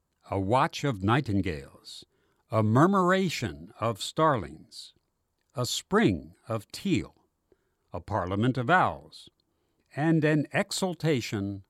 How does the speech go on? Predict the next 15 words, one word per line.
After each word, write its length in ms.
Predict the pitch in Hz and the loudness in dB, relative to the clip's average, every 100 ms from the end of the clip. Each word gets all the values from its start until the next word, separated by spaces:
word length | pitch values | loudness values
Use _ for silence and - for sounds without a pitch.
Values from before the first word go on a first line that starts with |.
| _ _ | _ _
of 240 | - 107 90 | -6 -6 -4
larks. 760 | 95 80 67 _ - - - - _ _ _ _ _ _ _ _ _ _ _ _ _ _ _ | -4 -4 -8 _ -16 -14 -14 -18 _ _ _ _ _ _ _ _ _ _ _ _ _ _ _
A 120 | 165 | -2
flock 520 | - 220 151 76 _ | 0 2 2 0 _
of 200 | 113 104 | -8 -6
some 240 | - 151 139 | -2 2 2
of 160 | 107 | 2
the 160 | 123 120 | 0 2
unusual 840 | 127 120 165 196 123 123 131 147 | 4 4 4 2 0 -2 -4 -6
and 200 | 120 127 | -2 0
delightful 680 | 131 131 160 185 - 165 156 | 0 0 0 0 -4 -2 -2
collective 680 | - 135 123 165 - 170 135 | -2 -2 -2 -2 -4 -4 0
nouns 520 | 147 113 90 90 92 | 2 2 0 -2 -4
for 240 | - 107 | -4 -4
birds, 680 | 82 123 90 69 - - | 2 2 2 -2 -14 -18